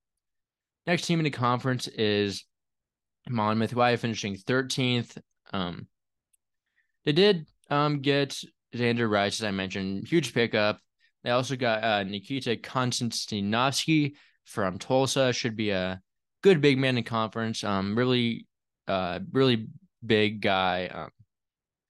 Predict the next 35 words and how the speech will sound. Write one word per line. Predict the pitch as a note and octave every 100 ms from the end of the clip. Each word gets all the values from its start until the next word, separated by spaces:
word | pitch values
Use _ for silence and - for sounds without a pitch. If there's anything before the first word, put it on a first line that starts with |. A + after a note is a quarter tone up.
| _ _ _ _ _ _ _ _ _ _ _ _
yeah, | F2+ - - F#3+ -
lanky | - G#2 G2+ G2 G2+ G2 F#2 F#2
big | - F#2+
man | F2+ F2+
should | F#2 - G#2
provide | G2 F#2 F2+
some | - E2+
impact | G2 F#2 F2+ E2+
there. | A#2 A2 G#2+ G#2 - _ _ _ _ -
Jack | B2 D3 -
Collins, | A2+ A2+ A#2 A#2 A#2 A#2
I | A2+
think | A2 - F3 C3+
Jack | C3+ B2
Collins | - B2 B2+ B2+
was | A#2 A2
a |
freshman | G#2 - - A2 A#2 - B2+ A#2+
last | A2+ A2+ -
year. | A2+ A2 G#2+ G#2 _ _ _ _ _
Um, | G#2+ F#2+ F2+ F2 F#2 _ _ _ _ _ _ - _ _ _ _ _ _
yeah, | G2 D#2 -
so | - C3
definitely | C3 D3 D#3
someone | C3 C3+ B2
that | A2
could | - A2
take | A2
a | G#2
step | A2+ G#2+
up | A2
efficiency-wise | G2 F2+ G2+ F#2+ G#2+ - G#2 G2 G2 G2+ G2 G2
in | F#2+
a | F2+
wing. | F#2 F#2 F2+ F2+ F#2